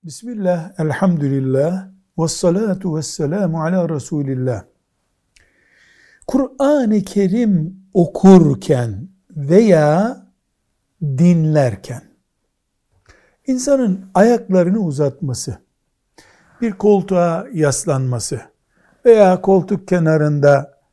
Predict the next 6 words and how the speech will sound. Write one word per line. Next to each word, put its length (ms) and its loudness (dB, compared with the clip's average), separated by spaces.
eğilerek 800 2
durması 720 0
veya 640 4
yürümesi 960 0
caiz 580 0
midir? 400 -20